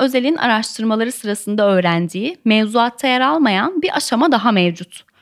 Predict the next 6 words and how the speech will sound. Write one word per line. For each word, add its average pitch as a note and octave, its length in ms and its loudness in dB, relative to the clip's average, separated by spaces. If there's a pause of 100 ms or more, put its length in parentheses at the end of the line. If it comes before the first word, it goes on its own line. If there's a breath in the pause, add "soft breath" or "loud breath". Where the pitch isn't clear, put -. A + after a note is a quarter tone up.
(160)
Bu B3+ 100 -2
aşamanın G3+ 480 0
ismi B3 380 2
de A3+ 280 0 (140)
ön G#3 180 4
mülakat. D3 720 -2